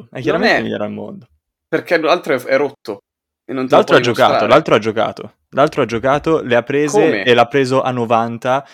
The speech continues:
Speaker 1: mettendosi lui a novanta. Kevin Durant era nella stessa situazione di LeBron e ne ha messi quarantanove, diciassette e dieci,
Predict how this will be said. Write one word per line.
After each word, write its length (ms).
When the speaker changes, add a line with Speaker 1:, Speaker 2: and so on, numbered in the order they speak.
Speaker 1:
mettendosi 600
lui 180
a 60
novanta. 520
Kevin 240
Durant 440
era 120
nella 180
stessa 300
situazione 480
di 60
LeBron 440
e 80
ne 80
ha 20
messi 260
quarantanove, 680
diciassette 800
e 140
dieci, 520